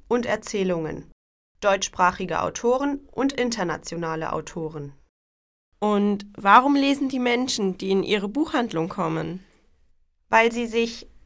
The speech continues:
Speaker 1: glaube ich, gut unterhalten möchten, anspruchsvoll unterhalten werden möchten, weil sie sich informieren möchten, weil sie vielleicht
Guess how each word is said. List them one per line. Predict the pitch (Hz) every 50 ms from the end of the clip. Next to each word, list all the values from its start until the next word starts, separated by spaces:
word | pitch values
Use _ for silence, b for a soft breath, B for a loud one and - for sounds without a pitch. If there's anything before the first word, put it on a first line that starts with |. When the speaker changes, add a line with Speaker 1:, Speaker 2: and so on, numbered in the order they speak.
| - -
Speaker 1:
glaube | - 208 208 226 214 - 175
ich, | 180 180 185 - - - - _ _ _ _ _ _ -
gut | - 240 240 233 -
unterhalten | 202 202 190 - 175 165 175 165 165 165 165 214 214 220
möchten, | 226 233 240 233 - - 294 302 349 370 - - - _ _ _ _ _ _ _ _ -
anspruchsvoll | - 220 240 - - - - - - - - - 226 214 214 -
unterhalten | - - 202 214 202 202 185 180 180 175 175 175 180 180 170
werden | 175 165 165 170 202 214 226
möchten, | 233 247 - - - - 311 320 339 330 b b b b b b b b _ _ _ _ _ _ _ -
weil | - 233 240 233
sie | 233 233
sich | 233 233 226 -
informieren | - 240 233 233 247 240 262 285 311 285 226 185 175
möchten, | 170 160 160 - - - - 160 151 139 143 - - _ _ _ _ _ _ _ _ _ -
weil | - 214 214 214
sie | 226
vielleicht | 226 - 233 214 208 208 214 277 277 - -